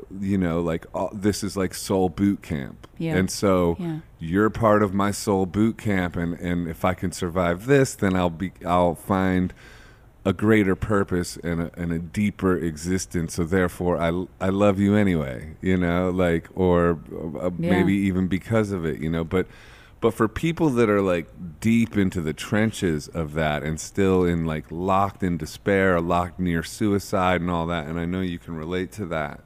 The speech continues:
Speaker 1: like,
Speaker 2: Yeah.
Speaker 1: it's a little, it's a little gnarlier. Like, y-, like, that compassion is something that you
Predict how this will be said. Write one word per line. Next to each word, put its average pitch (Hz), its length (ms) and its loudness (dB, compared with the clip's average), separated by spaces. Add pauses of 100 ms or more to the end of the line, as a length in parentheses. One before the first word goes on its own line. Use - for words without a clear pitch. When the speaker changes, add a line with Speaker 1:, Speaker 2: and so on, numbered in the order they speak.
(120)
Speaker 1:
like, 87 340 -2 (320)
Speaker 2:
Yeah. 160 260 -8 (340)
Speaker 1:
it's - 160 -6
a 107 40 0
little, 113 520 2
it's 101 140 -8
a 104 60 -2
little 101 440 2
gnarlier. 87 800 0
Like, 85 220 -2
y-, - 140 -2 (120)
like, 101 240 2
that 107 160 0
compassion 101 1120 -2 (120)
is 87 180 -4
something 90 480 -2
that 85 240 0
you 90 640 0